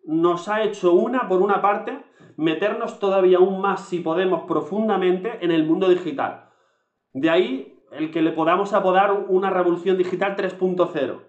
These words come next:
O sea, si una había sido Internet, dos el teléfono móvil, ahora con el covid es otro incremento más a todo este mundo, otra versión más que le estamos dando.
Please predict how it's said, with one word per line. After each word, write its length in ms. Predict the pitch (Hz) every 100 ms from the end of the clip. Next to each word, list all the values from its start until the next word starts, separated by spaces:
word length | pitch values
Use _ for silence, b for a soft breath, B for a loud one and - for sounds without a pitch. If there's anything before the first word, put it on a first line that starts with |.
| _
O 100 | _
sea, 180 | - 156
si 160 | - 175
una 260 | 208 202
había 240 | 196 202 196
sido 260 | 185 165
Internet, 640 | 160 156 156 175 160 135 B B -
dos 360 | 135 196 185
el 140 | 170 151
teléfono 420 | 156 180 180 170
móvil, 460 | 185 208 226 220 B B
ahora 480 | - 165 180 208 175
con 160 | 160 160
el 180 | 156 -
covid 360 | 190 220 262 - b b
es 400 | 185 196 - -
otro 500 | 185 202 196 175 160 -
incremento 880 | 180 180 170 156 160 214 220 202 180
más 300 | 196 226 -
a 100 | 165
todo 200 | 185 190
este 220 | 185 175
mundo, 320 | 175 220 214
otra 220 | 202 185 190
versión 480 | 180 165 - 170
más 220 | 175 190 -
que 80 |
le 60 | 160
estamos 320 | - 175 160
dando. 360 | 151 113 -